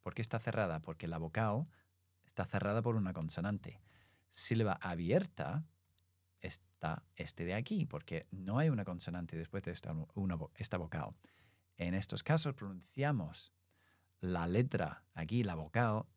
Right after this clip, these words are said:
como en el abecedario. ¿Cómo se pronuncia la E? Pues nuestro sonido, I. Así que ahí tenemos uno también. O si yo digo, por ejemplo, me, también, pues la E al final.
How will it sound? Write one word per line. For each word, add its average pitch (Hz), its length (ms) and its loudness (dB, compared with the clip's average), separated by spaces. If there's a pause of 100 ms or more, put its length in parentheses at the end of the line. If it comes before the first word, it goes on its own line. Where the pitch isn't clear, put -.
(120)
como 98 380 0
en 85 120 -4
el 85 120 -6
abecedario. 110 520 2
¿Cómo 120 200 2
se 123 60 2
pronuncia 123 260 2
la 127 180 2
E? 156 240 4 (140)
Pues - 300 -14 (160)
nuestro 76 340 -18
sonido, 80 460 -4 (300)
I. 90 380 0 (420)
Así 82 280 -6
que - 200 -2 (200)
ahí 80 280 -2
tenemos 101 320 0
uno 85 180 0
también. 80 460 -2
O 80 140 -12
si 82 160 -4
yo 87 100 -2
digo, 90 180 -2
por 92 120 -4
ejemplo, 92 420 -2 (1080)
me, 95 680 0 (160)
también, 82 520 -4 (180)
pues - 180 -20
la 78 180 -10
E 85 280 -6
al 78 180 -4
final. 87 320 -4